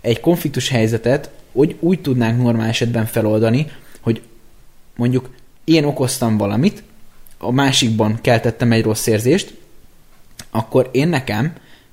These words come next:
ugye leírva, a következő dolgot kéne tennem. Szépen végighallgatni őt, hogy adja ki a do-, az összes dolgot magából, miközben gyakorlatilag ugye engem megaláz, ö, vagy nem megaláz, hanem lehúz a, a,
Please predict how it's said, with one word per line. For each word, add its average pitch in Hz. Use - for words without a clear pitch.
ugye 117
leírva, 123
a 139
következő 123
dolgot 113
kéne 113
tennem. 107
Szépen 151
végighallgatni 113
őt, -
hogy -
adja 156
ki 127
a 101
do-, 107
az 123
összes 139
dolgot 107
magából, 101
miközben 131
gyakorlatilag 120
ugye 117
engem 139
megaláz, 139
ö, 117
vagy 117
nem 165
megaláz, 131
hanem 127
lehúz 139
a, 117
a, -